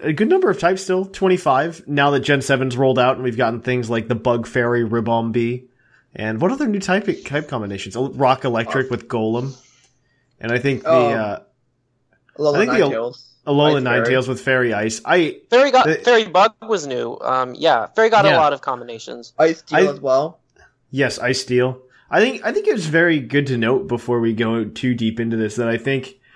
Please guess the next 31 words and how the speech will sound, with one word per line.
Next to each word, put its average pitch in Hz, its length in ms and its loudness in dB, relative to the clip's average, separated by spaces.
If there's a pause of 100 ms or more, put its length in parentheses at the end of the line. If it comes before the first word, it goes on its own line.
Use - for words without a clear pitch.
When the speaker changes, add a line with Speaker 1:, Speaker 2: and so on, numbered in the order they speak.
(240)
Speaker 1:
even 160 380 2
if 139 280 0
Pokemon, 139 880 -2
because 160 360 2
we, 170 140 2
we 156 120 2
were 151 80 2
talking 143 220 0
before 127 300 0
this 120 140 0
at 113 60 -8
the 107 60 -8
beginning 113 220 -2
of 107 60 -6
the 104 40 -4
show, 110 180 -6
I 110 60 -4
made 110 140 -6
the 107 80 -6
joke, 107 340 -8
like, 101 180 -6 (560)
uh, 104 360 0 (260)
if, 143 380 -4 (100)
if, 156 220 0
when 147 440 -2
Nintendo 147 460 0
does 135 200 2
all 123 260 2
of 117 60 -2
these 127 140 0
twenty-five, 117 560 0